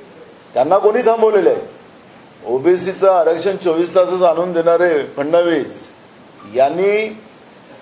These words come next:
आताच्या ग्रामपंचायतची निवडणुका ज्या झाल्यात त्याच्यात ओबीसीचं आरक्षण नव्हतं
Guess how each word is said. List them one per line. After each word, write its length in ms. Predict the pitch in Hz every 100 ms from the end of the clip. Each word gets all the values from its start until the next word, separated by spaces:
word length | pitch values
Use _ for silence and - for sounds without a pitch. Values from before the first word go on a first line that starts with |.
| -
आताच्या 500 | - 135 185 190 220
ग्रामपंचायतची 680 | 214 196 190 190 185 185 180
निवडणुका 480 | 185 170 165 170 170
ज्या 160 | 165 165
झाल्यात 380 | 131 135 156 180 - - -
त्याच्यात 300 | 127 - 180
ओबीसीचं 520 | 165 135 160 170 170
आरक्षण 460 | 180 143 147 180 175
नव्हतं 540 | 151 151 180 156 110